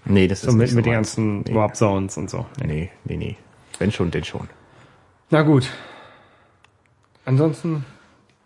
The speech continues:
Speaker 1: So,
Speaker 2: Ja.
Speaker 1: okay,
Speaker 2: Nintendo.
Speaker 1: genug darüber. Genug über, äh, Spiele. Nein, noch nicht genug über Spiele. Sagen wir genug über Handheld-Spiele. Ich hab jetzt auch ein bisschen wieder was anderes gespielt. Ich hab, äh, noch ein bisschen, ähm,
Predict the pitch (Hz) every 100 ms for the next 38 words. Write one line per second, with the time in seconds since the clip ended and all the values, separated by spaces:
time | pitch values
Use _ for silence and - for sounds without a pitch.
0 | _ - 135 110 - 110 127 - 98 127
1 | 139 143 110 135 139 131 90 87 - 165
2 | 143 - - _ - 117 113 120 113 104
3 | 92 101 - 131 101 92 175 226 180 208
4 | - 170 175 156 143 160 120 113 143 127
5 | 143 131 110 117 156 - 90 - - 143
6 | 175 170 - 131 131 143 131 113 113 110
7 | 113 185 - - 147 135 - - - 110
8 | 110 104 98 104 - 98 92 87 87 87
9 | - _ - - 92 82 73 58